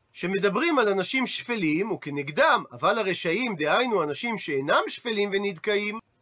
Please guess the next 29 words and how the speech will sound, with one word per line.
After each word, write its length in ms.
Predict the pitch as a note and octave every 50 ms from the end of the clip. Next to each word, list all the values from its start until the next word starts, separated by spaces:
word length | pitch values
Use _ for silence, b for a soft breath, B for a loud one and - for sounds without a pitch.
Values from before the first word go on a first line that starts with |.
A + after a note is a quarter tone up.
| _ _
הם 200 | - D#3+ A3+ A#3+
יהיו 400 | A#3 A#3+ C#4+ F4 E4+ C#4 C#4 C#4+ C4 -
כים 380 | - B3+ A#3+ C4 D#4 E4 D#4 D4+
נגרש, 600 | C#4+ A3 F#3+ A3+ B3+ D4 C#4+ G3 - - - - _ _ _ _
כמו 260 | - D3+ A3 C#4+ C#4
הים 340 | A#3 A3+ A3+ C4+ C#4+ C4 A3
שמגרש 840 | - - F#3 F3+ F3+ F3 D#3 C#3+ F3+ F3 E3+ G#3+ C#4 C4+ A3 F#3 -
בסערה 840 | C#3 C3 C#3+ - - F3 E3+ C#3+ C3+ C#3+ C#3+ D3 C#3 C#3 D#3 G#3+ A#3
ומשליך 500 | F3+ D#3+ D#3 D3 - G#3+ C4 C4 - E3+
את 120 | D#3 -
הרפש 420 | C#3+ D3 G3+ G#3+ - E3+ D3+ B2 C3
והטיט 540 | F3 G#3 A3+ A3+ - - E4 E4+ D#4+ D#4 -
לשפתיו 500 | B3+ F#3+ - - - F#3+ G3 - E3+ D#3+
סביביו. 480 | D#3+ - - G#3 C#4 A#3+ G#3+ A3 G#3+ G#3+ F3+ _ _ _ _ _ _
ודרש 420 | C#3+ D3 D#3+ E3+ D#3+ F#3 F#3 - G#3+
רבי 240 | G#3+ G3 F#3 G#3+
אלכסנדרי, 680 | G#3+ A3+ B3 B3 - - D#4+ E4+ E4+ D#4 A#3+ B3 C4 A3+ b b b b
ומה 280 | - D3+ E3 G#3+ D#4 F4 F#4
ים 260 | D4+ A3+ G#3 G#3 G#3+
שיש 440 | G3 - - A3+ A3 G#3 G#3 G3+ D#3
בו 200 | E3+ F#3 G#3+ G#3
כמה 320 | - - B3 B3 C4+ E4 F4+ E4+ E4+
רביעיות 500 | A#3+ A3 B3 A3 G#3+ G#3 G3 F3 D3 - _ _ _ _ _
של 280 | - - - A#3+ A#3+
מים, 480 | A#3+ B3 B3+ B3+ B3 A#3 G#3+ G#3 F#3 F3
רוח 380 | F3 G3 A3+ C#4 C#4+ B3+ A#3 -
קמעה 400 | - - - A#3 A#3 A#3+ A#3+ A#3+
או 140 | A#3 A3 G3+
חרטו, 560 | - - G#3+ G3 F#3 F#3 - D3 D3 B3 C4+